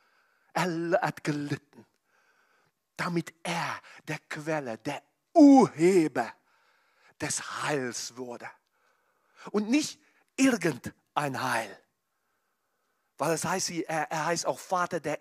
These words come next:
Ewigkeit. Der Urheber ewigen Heils.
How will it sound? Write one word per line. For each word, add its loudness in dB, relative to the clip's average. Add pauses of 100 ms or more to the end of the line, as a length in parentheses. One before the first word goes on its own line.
(120)
Ewigkeit. -12 (1300)
Der -6 (100)
Urheber 2 (420)
ewigen 2 (180)
Heils. -6